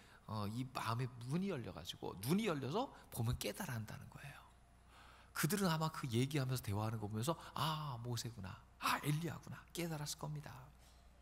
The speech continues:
그때 제자들이요, 그 장면, 황홀한 장면에 취해서 얘기한 게 있습니다.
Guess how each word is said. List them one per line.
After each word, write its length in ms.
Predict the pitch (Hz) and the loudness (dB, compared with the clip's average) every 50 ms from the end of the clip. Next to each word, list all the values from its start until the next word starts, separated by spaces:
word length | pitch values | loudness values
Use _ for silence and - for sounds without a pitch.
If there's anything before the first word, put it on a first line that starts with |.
| - - - - - - - - - - - - - - - - - - - - - - - - - - - - - - - - - - - - - - - - - - - - - - - - - - | -20 -20 -20 -20 -20 -20 -20 -20 -20 -20 -20 -20 -20 -20 -20 -20 -20 -20 -20 -20 -20 -20 -20 -20 -20 -20 -20 -20 -20 -20 -20 -20 -20 -20 -20 -20 -18 -16 -16 -16 -16 -18 -20 -20 -20 -20 -20 -20 -4 2
그때 260 | - 190 180 - 233 | 2 4 4 4 4
제자들이요, 840 | - - - 127 135 - 170 151 131 135 131 120 113 107 127 196 - - - - | 6 6 6 6 6 6 4 4 2 2 0 0 0 0 0 -2 -6 -12 -12 -6
그 280 | - - - 170 190 190 | 0 2 4 4 4 4
장면, 380 | - - - 135 139 143 139 139 | 2 0 -2 -2 -4 -4 -4 -4
황홀한 420 | - - - 214 214 196 170 156 143 | -6 -8 -8 -4 -2 -2 0 0 -2
장면에 280 | 139 123 120 117 113 113 | -2 -2 -2 -2 -2 -4
취해서 640 | - - - 254 269 240 185 - - 240 285 294 - - - - - - - - - | -4 -4 -4 -4 -4 -2 -2 0 0 -2 -2 -4 -10 -14 -20 -20 -20 -20 -16 -6 0
얘기한 400 | 110 120 123 - 151 135 123 123 | 0 2 2 4 2 2 2 2
게 100 | 123 120 | 0 -2
있습니다. 540 | 117 - - - 101 101 - - - - | -4 -4 -4 -4 -6 -8 -8 -10 -10 -12